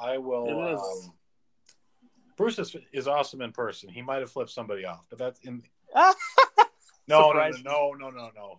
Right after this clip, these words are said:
Speaker 1: no, he
Speaker 2: No,
Speaker 1: didn't.
Speaker 2: no, he, oh, no.
Speaker 1: He signed, I will say this about Tampa Bay.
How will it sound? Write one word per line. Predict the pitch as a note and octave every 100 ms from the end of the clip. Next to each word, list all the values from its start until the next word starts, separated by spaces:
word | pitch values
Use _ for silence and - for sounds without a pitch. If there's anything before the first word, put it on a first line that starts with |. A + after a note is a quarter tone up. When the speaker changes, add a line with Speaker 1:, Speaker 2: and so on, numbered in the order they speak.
| _
Speaker 1:
no, | A2+ A2+ A2
he | A2+ C3
Speaker 2:
No, | F3+ F3 D3+
Speaker 1:
didn't. | D3+
Speaker 2:
no, | D#3
he, | -
oh, | D#3 D3 C#3+ C3+
no. | B2+ - - -
Speaker 1:
He | F#3
signed, | F3 F3+ D#3+ D#3
I | D#3
will | F#3
say | F3 E3
this | D3+ C#3+
about | C#3+ C#3
Tampa | - C#3 A#2+
Bay. | G#2+ G2+ F2+